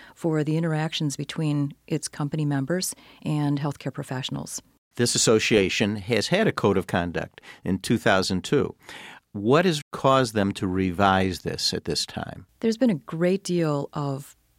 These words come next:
Speaker 1: publicity, of, uh, attention in the media and elsewhere about the interactions between healthcare professionals and those companies that are members of pharma.
Speaker 2: I saw in the newspaper that states are also taking action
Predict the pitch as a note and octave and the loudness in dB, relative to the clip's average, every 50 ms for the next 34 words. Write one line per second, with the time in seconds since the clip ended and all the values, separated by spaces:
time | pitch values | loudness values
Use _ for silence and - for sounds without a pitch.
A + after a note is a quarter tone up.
0 | _ - D#3+ C#3+ D3+ D3+ D3+ D3 - D#3 D#3 D#3 D3+ D3 D3 - - - C3 C3 | _ -6 -6 -4 -2 -2 -2 -2 -2 -4 -4 -2 -2 -2 -2 -4 -4 -6 -6 -8
1 | C3+ C3+ - - - - - - - - - - - - F#3 E3+ D#3+ D#3+ - E3+ | -8 -10 -14 -16 -14 -12 -12 -10 -10 -10 -8 -10 -6 -4 -2 0 0 0 0 0
2 | D#3 D3 D3 C#3+ D3 D#3 D#3+ D3+ D#3+ D#3 D3+ D3+ D3 C#3+ - - - - - - | 0 0 0 0 0 0 0 0 0 0 0 0 -2 -4 -6 -12 -18 -20 -20 -10
3 | - D3 D3 D#3 D#3+ E3+ F3+ - - D#3 C3+ B2+ C3 C3 C3+ - _ _ _ _ | -6 -2 0 0 0 0 -2 -2 -4 -4 -6 -6 -6 -8 -10 -12 _ _ _ _
4 | _ - D#3+ D3+ - E3+ E3 E3 - - - - D3+ D3 - - E3 E3 D#3 D3+ | _ -6 -4 -2 0 0 0 0 0 -4 -6 -6 -4 -2 -2 -2 0 0 0 -2
5 | D3 D#3 D#3 - D#3+ D3 - - D3+ - - D#3 D3 C#3+ D#3 D3+ D3 - - D3+ | -2 -2 -4 -4 -4 -6 -6 -6 -8 -8 -4 -4 -2 -2 -2 -4 -6 -6 -8 -8
6 | - - C#3 - D3 C#3+ C#3 - - D3 C3+ C3 - - D3 C#3+ C#3 C#3 C#3 C#3+ | -8 -8 -8 -6 -6 -6 -6 -6 -6 -6 -6 -6 -6 -6 -4 -2 -2 0 -2 -4
7 | C#3+ D#3+ D3+ C#3 C3+ - - - D3 C#3 - C#3+ C3 B2+ C3 B2+ - C#3+ C#3 C3+ | -4 -4 -4 -4 -4 -4 -6 -6 -6 -6 -6 -6 -8 -8 -8 -8 -8 -6 -4 -2
8 | C3+ C#3 C#3 C3+ C3+ C#3+ - D#3 D3 - D#3+ D#3 D3+ D#3 D#3 D#3 - - _ _ | -2 -2 -4 -4 -6 -6 -6 -6 -6 -6 -4 -4 -2 -2 -2 -4 -6 -8 _ _
9 | - - G#2 G2+ - - - A2+ G#2 G#2 G2+ G2 F#2+ F#2 F#2 F#2 F2+ - - F#2+ | -2 -2 -2 0 0 2 4 6 6 6 6 4 2 0 0 -2 -2 -2 -2 -2
10 | F2+ F2 - F#2+ F#2 F#2 - - - - _ _ G2 F#2+ G#2 G2 F#2+ F#2+ - - | -2 0 0 -2 -2 -2 -6 -14 -20 -20 _ _ -4 0 2 4 4 2 0 -2
11 | - - - - - - - C#3+ C3 C3 - - - A2+ G2+ - - A#2 A#2+ C3+ | -8 -8 -4 -4 -2 2 2 4 4 2 2 2 2 2 2 2 2 2 2 2
12 | B2+ - - G2+ F#2 F#2 F#2 F#2+ - - - A2 F#2+ - G#2+ G2+ G2 - - G2+ | 2 2 2 2 2 0 -2 -4 -8 -4 -2 -2 -2 0 0 -2 -2 -2 -2 0
13 | G2 G2 - - - - F2+ F2 F2 F#2 | 0 0 -2 -2 -4 -4 -2 -4 -6 -8